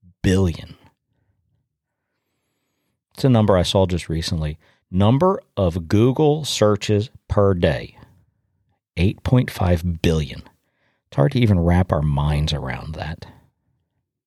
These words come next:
Here's another stat that's really, that kind of, man, eight point five billion searches per day.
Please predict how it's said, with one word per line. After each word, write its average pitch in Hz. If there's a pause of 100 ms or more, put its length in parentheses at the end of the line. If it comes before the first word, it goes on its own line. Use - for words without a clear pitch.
(1900)
Here's 135
another 101
stat 80
that's -
really, 85
that -
kind 101
of, 80 (1120)
man, 78 (920)
eight 98
point 156
five 120
billion 107
searches - (140)
per 139 (100)
day. 87